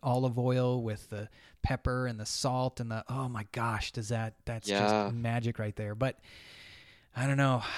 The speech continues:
Speaker 1: I, I've got, I got two kids now, so I,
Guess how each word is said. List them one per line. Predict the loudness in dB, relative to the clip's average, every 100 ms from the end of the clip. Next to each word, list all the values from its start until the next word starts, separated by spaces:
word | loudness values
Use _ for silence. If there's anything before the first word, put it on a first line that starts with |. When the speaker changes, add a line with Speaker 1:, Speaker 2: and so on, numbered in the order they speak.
| -6
Speaker 1:
I, | -4 -6 -4
I've | -4 -2
got, | -2 -2 -4 -4
I | 2
got | 2 4
two | 2
kids | 2 0 -2
now, | -6 -8
so | -8 -4 -2 -4 -6
I, | -6 -8 -10